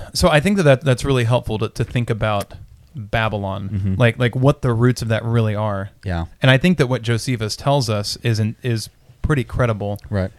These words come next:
Speaker 1: and, and worthy of consideration. And so, w-, so we've got Babylon going all the way back to Nimrod. You know,
Speaker 2: Mm-hmm.
Speaker 1: like, this is, like, the first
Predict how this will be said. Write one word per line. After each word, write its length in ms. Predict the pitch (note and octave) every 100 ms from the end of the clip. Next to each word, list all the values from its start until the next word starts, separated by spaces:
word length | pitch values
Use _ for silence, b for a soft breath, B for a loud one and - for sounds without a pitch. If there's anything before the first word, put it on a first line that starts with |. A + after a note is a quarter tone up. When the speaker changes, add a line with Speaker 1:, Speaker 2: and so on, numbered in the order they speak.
| -
Speaker 1:
and, 240 | B2 A#2 B2
and 140 | A#2
worthy 220 | A#2+ A#2
of 100 | G#2+
consideration. 760 | - G#2+ A2 G#2 G2+ - G2 F#2 - - b b b b b b b b b b b b b b b b b _ -
And 580 | C3+ B2+ A#2+ A#2 A2 - -
so, 160 | - C#3
w-, 180 | - B2+
so 80 |
we've 120 | C3 C#3+
got 480 | B2 A#2+ B2 D3
Babylon 540 | B2 C3 B2 A2 G#2+ G#2+
going 240 | B2 B2
all 140 | B2+ D#3
the 80 |
way 80 | C#3
back 220 | A#2+ A2+ -
to 80 |
Nimrod. 640 | A#2 A#2 A#2 G2+ C3 - - _
You 100 | A2+
know, 60 | A#2+
Speaker 2:
Mm-hmm. 60 | A#2+
Speaker 1:
like, 120 | A#2
this 160 | D#3 E3+
is, 160 | C#3+
like, 160 | C#3 -
the 120 | A2+
first 580 | - D3 C#3 A#2+ -